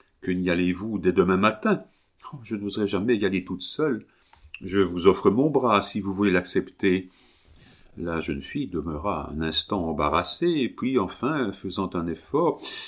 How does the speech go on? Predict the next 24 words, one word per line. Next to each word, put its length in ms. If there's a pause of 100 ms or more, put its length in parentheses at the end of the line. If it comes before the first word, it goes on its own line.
(200)
Écoutez, 520
monsieur 280
Colomban, 560
dit-elle, 500 (380)
j'ai 220
une 200
profonde 500
estime 460
et 60
une 180
grande 320
reconnaissance 720
pour 280
vous, 280 (300)
mais 320 (320)
si 160
je 100
sortais 460
à 60
votre 360
bras 280
en 120
plein 260
jour, 480